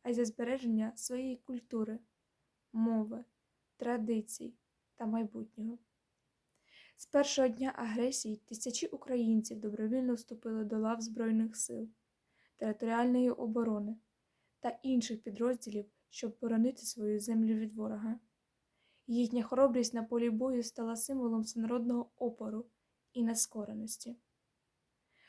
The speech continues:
Однак героїзм українців не обмежується лише тими, хто зі зброєю в руках. Мільйони цивільних людей щоденно демонструють свою відданість країні.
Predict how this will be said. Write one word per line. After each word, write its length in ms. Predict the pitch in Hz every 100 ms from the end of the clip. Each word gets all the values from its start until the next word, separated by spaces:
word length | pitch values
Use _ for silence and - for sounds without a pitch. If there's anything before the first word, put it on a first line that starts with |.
| - -
Однак 500 | 233 220 254 269 -
героїзм 640 | 240 226 254 269 269 254
українців 520 | 247 254 254 254 - 240
не 200 | 247 247
обмежується 800 | 240 254 233 214 208 208 226 220
лише 300 | 233 220 -
тими, 420 | 214 - 269 262
хто 180 | 220 -
зі 100 | 214
зброєю 400 | 214 214 226 226
в 40 | 220
руках. 480 | 226 - - _ _ _ _ _ _ _ - -
Мільйони 420 | 262 269 311 294
цивільних 560 | 294 254 262 262 247
людей 340 | 277 247 226 214
щоденно 520 | - 214 208 247 240
демонструють 720 | 214 208 214 - 240 226 220
свою 280 | - 226 220
відданість 560 | 226 214 220 220 220
країні. 540 | - 220 233 220 214